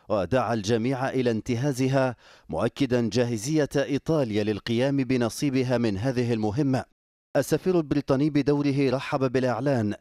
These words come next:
وأكد أن الحرب ضد ما يعرف بتنظيم الدولة تمثل أولوية،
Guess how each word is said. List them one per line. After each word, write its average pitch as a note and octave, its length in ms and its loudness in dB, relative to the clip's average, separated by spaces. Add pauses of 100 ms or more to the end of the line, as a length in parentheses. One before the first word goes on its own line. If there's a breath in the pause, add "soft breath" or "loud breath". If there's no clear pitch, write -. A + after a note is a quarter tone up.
(300 soft breath)
وأكد G#2+ 400 -2
أن A#2+ 240 2
الحرب B2+ 440 -2
ضد B2+ 340 0
ما B2+ 200 2
يعرف C#3+ 400 -2
بتنظيم C3+ 540 0
الدولة G#2 500 0
تمثل B2+ 520 -2
أولوية، A#2 720 0